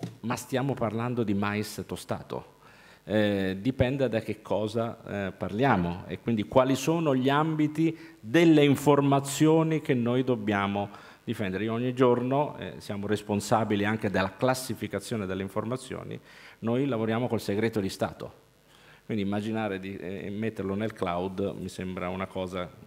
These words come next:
un, una, come dire, un esercizio piuttosto, piuttosto difficile. Ripeto,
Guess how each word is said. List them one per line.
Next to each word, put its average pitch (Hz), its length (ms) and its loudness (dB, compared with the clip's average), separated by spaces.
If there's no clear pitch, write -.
un, 104 260 -2
una, 110 380 2
come 107 180 -6
dire, 92 440 -4
un 98 380 -2
esercizio 127 800 4
piuttosto, 101 1000 0
piuttosto 113 480 -6
difficile. 85 500 -12
Ripeto, 120 840 2